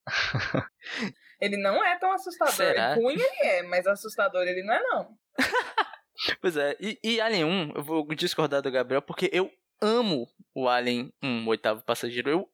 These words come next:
Speaker 1: amo de paixão, eu adoro o quanto ele é cadenciado.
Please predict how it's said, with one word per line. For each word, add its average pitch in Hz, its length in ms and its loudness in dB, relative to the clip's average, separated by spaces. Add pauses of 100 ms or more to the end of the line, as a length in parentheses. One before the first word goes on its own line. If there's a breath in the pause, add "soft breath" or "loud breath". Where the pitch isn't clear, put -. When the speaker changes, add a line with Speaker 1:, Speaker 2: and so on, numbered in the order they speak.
Speaker 1:
amo 233 320 0
de 214 100 -4
paixão, 180 400 -2
eu 170 160 0
adoro 185 540 0 (100)
o 196 140 -6 (200)
quanto 196 300 0
ele 180 100 2
é 185 40 2
cadenciado. 131 760 0